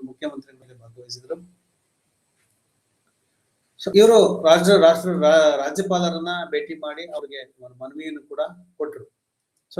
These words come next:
ಇದು, ಆ, ನಮ್ಮ ಮುಂದೆ ಇರ್ತಕ್ಕಂಥ ಚಿತ್ರಣ. ಈ ಪ್ರತಿಭಟನೆ ಮಾಡತಕ್ಕಂಥದ್ದು ಮತ್ತು ಇದೆಲ್ಲವನ್ನ ಮಾ-, ಮಾಡ್ತಕ್ಕಂಥದ್ದು ಇಲ್ಲಿ ಇದಕ್ಕೆ ಅಲ್ಟಿಮೇಟ್ ಉತ್ತರ ಯಾರು ಕೊಡ್ತಾರೆ? ಕೊಡ-,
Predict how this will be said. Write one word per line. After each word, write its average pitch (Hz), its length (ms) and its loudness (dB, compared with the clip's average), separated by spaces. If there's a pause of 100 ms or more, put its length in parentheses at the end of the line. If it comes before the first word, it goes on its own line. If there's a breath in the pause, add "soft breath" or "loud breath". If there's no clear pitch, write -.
(100)
ಇದು, 220 140 4 (600)
ಆ, - 20 -14 (100)
ನಮ್ಮ 135 180 -8
ಮುಂದೆ 139 220 -8
ಇರ್ತಕ್ಕಂಥ 127 500 -10 (760)
ಚಿತ್ರಣ. 147 340 -6 (1300)
ಈ 233 160 0 (580)
ಪ್ರತಿಭಟನೆ 214 680 0 (180)
ಮಾಡತಕ್ಕಂಥದ್ದು 180 1000 -4 (140)
ಮತ್ತು 160 320 -6
ಇದೆಲ್ಲವನ್ನ 180 580 0 (440)
ಮಾ-, 120 280 -20 (420)
ಮಾಡ್ತಕ್ಕಂಥದ್ದು 147 800 -8 (560)
ಇಲ್ಲಿ 196 240 4 (1040)
ಇದಕ್ಕೆ 185 280 -4 (340)
ಅಲ್ಟಿಮೇಟ್ 226 520 -8
ಉತ್ತರ 214 240 -4 (180)
ಯಾರು 196 200 2
ಕೊಡ್ತಾರೆ? 190 380 -2 (120)
ಕೊಡ-, 180 420 -4